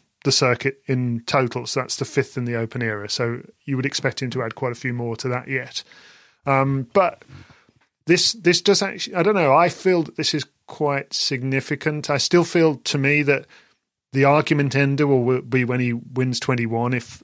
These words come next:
and if the others don't, if Nadal and Federer were unable to, to add to their total. I think that that is the, the ultimate argument ender in terms of just sort of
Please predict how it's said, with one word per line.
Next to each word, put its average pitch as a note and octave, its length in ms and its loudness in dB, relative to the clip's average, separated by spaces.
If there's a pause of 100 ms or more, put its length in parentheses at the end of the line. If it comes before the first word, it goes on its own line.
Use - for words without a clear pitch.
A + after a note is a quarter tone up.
and B2 120 -4
if - 260 -6
the B2 120 0
others B2 260 0
don't, A#2+ 520 -4 (220)
if - 140 -8
Nadal B2 440 -2
and A#2 120 -6
Federer A#2 400 -2
were A#2+ 240 -4
unable B2+ 560 -2 (260)
to, - 160 -6
to - 240 -6
add B2 160 -4
to B2+ 80 -8
their B2+ 180 -4
total. C3 360 -4
I B2 40 -2
think C#3+ 180 -10
that C#3+ 80 -6
that C#3+ 200 -2
is B2 140 -6
the, B2+ 240 -4 (280)
the D3 200 0
ultimate D3 760 0 (560)
argument C3+ 540 0
ender C3+ 340 0
in A#2+ 140 -6
terms C3 420 -4
of A2 220 -8
just - 240 -4
sort A#2 220 -6
of A2+ 200 -4